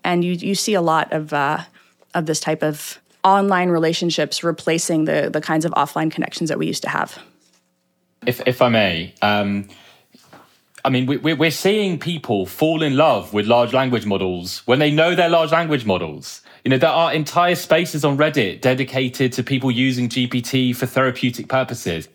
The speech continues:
Speaker 2: We are very, very happy and capable of actually developing strangely deep and meaningful connections with things we know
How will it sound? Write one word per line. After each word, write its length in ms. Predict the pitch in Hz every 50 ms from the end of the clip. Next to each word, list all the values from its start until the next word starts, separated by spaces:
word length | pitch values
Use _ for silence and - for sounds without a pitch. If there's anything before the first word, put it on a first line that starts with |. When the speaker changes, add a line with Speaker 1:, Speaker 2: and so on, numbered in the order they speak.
| _ _ _ _ - - - -
Speaker 2:
We 180 | - 139 170 196
are 120 | 190 165
very, 420 | 147 123 156 165 180 190 196 196
very 320 | 185 151 170 165 165 165 151
happy 320 | 143 156 151 147 - 151
and 100 | 135 131
capable 520 | 117 147 151 147 120 117 95 95 90 87 85
of 220 | - - 110 104
actually 400 | - 120 151 - - - 147 131
developing 720 | - - 123 104 135 143 143 127 - - 117 107 101 98 95
strangely 720 | - - - - - 143 147 147 156 151 131 - 135 120
deep 280 | 107 120 139 139 131 -
and 120 | 117 107
meaningful 540 | 107 120 117 113 110 - - 107 101 101 98
connections 580 | 95 - 110 113 120 - - - 104 92 87 92
with 100 | 95 -
things 260 | - 113 107 98 90
we 140 | 92 101 98
know 380 | 98 101 98 95 95 95 92